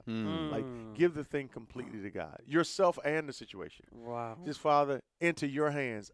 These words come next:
Speaker 2: I commend my spirit. I give it, I give
Speaker 1: Hmm.
Speaker 2: it all to you."
Speaker 1: Hmm. Hmm.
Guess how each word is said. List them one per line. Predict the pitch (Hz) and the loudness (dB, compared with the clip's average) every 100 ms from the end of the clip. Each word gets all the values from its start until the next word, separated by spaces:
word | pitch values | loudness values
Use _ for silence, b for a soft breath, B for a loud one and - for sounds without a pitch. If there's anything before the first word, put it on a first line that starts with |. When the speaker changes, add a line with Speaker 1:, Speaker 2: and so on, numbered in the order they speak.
| - | -2
Speaker 2:
I | 113 | -2
commend | - 113 113 107 | -2 -8 -8 -6
my | 104 98 | -6 -6
spirit. | - 147 160 98 - | -6 -4 -2 -4 -2
I | 120 | -2
give | 127 147 120 | 0 0 0
it, | - _ _ | -6 _ _
I | 139 | 2
give | 127 170 | 6 6
Speaker 1:
Hmm. | 147 | 4
Speaker 2:
it | - - | 0 0
all | 135 139 135 127 | 4 6 6 2
to | - 131 | -2 -4
you." | 120 113 | -2 -2
Speaker 1:
Hmm. | 104 98 87 80 73 - _ 113 | -2 -4 -6 -8 -12 -18 _ -10
Hmm. | 101 90 | -8 -6